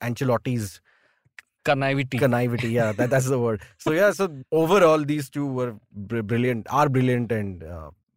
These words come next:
Speaker 1: they provided us a treat on Sunday.
Speaker 2: Didn't you think City was, like, had to win this game easily? They had so many chances, no?
Speaker 1: Yeah, I guess, uh, City will come away from this draw quite disappointed.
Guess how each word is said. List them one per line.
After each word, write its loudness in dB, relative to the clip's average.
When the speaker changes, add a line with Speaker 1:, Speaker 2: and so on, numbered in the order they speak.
Speaker 1:
they -6
provided 4
us 0
a 4
treat 0
on -2
Sunday. -8
Speaker 2:
Didn't 0
you -2
think -4
City -4
was, -2
like, -8
had -4
to -2
win 0
this 0
game -2
easily? -2
They -4
had -6
so -6
many -6
chances, -6
no? -6
Speaker 1:
Yeah, 6
I 4
guess, 2
uh, 6
City -4
will 0
come 2
away 2
from -4
this -4
draw -2
quite -2
disappointed. -4